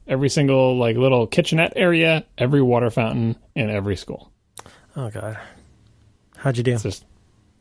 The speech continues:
Speaker 1: our school was okay.
Speaker 2: Okay, good.
Speaker 1: It had one water fountain that was approaching, uh, you know, the high side of what is the, in the acceptable range.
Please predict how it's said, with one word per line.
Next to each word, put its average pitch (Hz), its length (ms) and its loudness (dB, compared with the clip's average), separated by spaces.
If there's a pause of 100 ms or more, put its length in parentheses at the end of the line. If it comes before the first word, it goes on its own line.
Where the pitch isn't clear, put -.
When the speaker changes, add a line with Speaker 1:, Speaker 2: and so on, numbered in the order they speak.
(220)
Speaker 1:
our 170 140 2
school 175 480 2 (580)
was 113 140 0
okay. 104 360 0 (220)
Speaker 2:
Okay, 120 180 0 (320)
good. 110 180 -2 (540)
Speaker 1:
It 110 140 0
had 107 200 2
one 131 400 4
water 175 220 4
fountain 156 440 0
that 139 100 2
was 123 420 0
approaching, 143 1120 2
uh, 120 220 0
you 127 160 2
know, 110 100 2
the 104 120 0
high 123 300 2
side 117 360 2
of 110 120 0
what 110 240 0
is 104 280 0
the, 104 140 0
in 107 340 -2
the 104 60 0
acceptable 101 500 -2
range. 131 520 0